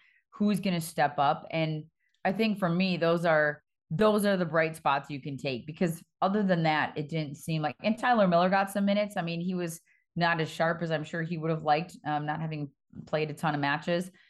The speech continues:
but he stepped in for Dayne Saint Clair and, and, and did okay.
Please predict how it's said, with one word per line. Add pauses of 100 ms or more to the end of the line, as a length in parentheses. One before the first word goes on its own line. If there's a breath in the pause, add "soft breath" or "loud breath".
(400 soft breath)
but
he
stepped
in
for
Dayne
Saint
Clair
and,
and,
and
did
okay.